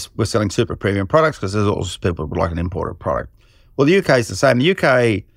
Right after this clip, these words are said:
only really makes about seventy percent of the bricks it consumes. And so it's always had to import. And usually that's been across the, the channel, maybe in from Belgium and,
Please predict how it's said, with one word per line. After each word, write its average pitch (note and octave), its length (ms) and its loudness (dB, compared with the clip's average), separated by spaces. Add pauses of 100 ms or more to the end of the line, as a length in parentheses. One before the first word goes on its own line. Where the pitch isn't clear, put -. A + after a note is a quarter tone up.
(260)
only A#2+ 240 4
really A2 220 4
makes G2+ 400 0
about F2 300 -4 (180)
seventy G2 420 0
percent F#2 320 -6
of F#2 60 -4
the F2 60 -4
bricks E2 220 -6
it D2+ 80 -10
consumes. - 600 -4
And - 100 -12
so F#2 120 0
it's G2+ 100 0
always B2+ 240 4
had G2 200 0
to F#2+ 80 -4
import. G#2+ 520 0
And G#2+ 160 2
usually D3+ 240 4
that's F#2+ 160 0
been G2 180 -4
across G2 440 -4
the, - 180 -12 (380)
the F#2 100 -6
channel, D3+ 480 2 (500)
maybe G2 380 0
in F#2 100 -2
from F2 220 -6
Belgium F#2 560 2
and, - 180 -6